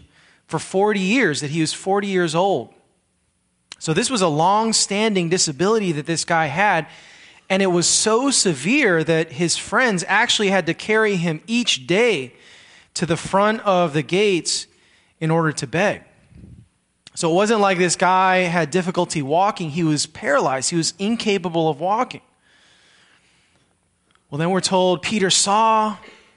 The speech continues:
uh, when he saw Peter and John about to enter, he asked them for some money. Peter and John looked at him intently,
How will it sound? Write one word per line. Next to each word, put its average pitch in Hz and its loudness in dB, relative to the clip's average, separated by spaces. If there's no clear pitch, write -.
uh, 160 0
when 170 -2
he 175 -8
saw 208 2
Peter 202 -2
and 160 -2
John 190 2
about 165 0
to - -10
enter, 190 0
he 147 -8
asked 202 0
them 175 -2
for 156 -10
some 151 -4
money. 202 -2
Peter 214 -2
and 135 -2
John 151 -2
looked 196 -2
at 156 -4
him 156 -6
intently, 143 -10